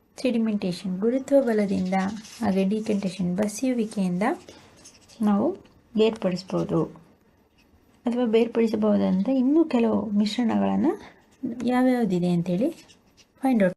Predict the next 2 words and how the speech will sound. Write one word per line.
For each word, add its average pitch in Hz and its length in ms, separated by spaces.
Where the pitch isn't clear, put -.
ಮಾಡೋಣ. 151 300
ಗುರುತು 269 320